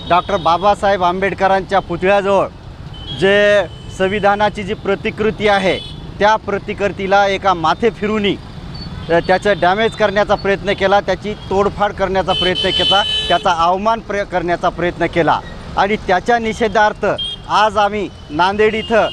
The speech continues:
एक सर्वपक्षीय, सर्व संघटना, सर्व तळागाळातली लोकं, सर्व विविध पक्षाच्या लोकांचं एकत्र येऊन या घटनेचा आम्ही निषेध केला. कालची जरी घटना ही जरी क्षुल्लक असली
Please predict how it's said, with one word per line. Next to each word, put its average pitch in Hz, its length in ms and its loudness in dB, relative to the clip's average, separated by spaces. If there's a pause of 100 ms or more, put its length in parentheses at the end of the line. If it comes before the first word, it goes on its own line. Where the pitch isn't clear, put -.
(160)
एक 196 200 -2
सर्वपक्षीय, 226 960 2 (320)
सर्व 226 280 4
संघटना, 214 640 2
सर्व 208 300 0
तळागाळातली 202 720 2
लोकं, 202 340 0 (320)
सर्व 208 240 4
विविध 202 420 0
पक्षाच्या 208 520 0
लोकांचं 190 640 0 (260)
एकत्र 208 420 2
येऊन 214 320 4 (240)
या 214 180 4
घटनेचा 202 600 0
आम्ही 214 240 -2
निषेध 208 440 -2
केला. 202 240 2 (420)
कालची 208 360 0
जरी 254 320 0
घटना 240 380 0
ही 233 200 -2
जरी 233 260 0
क्षुल्लक 233 420 -2
असली 208 400 -2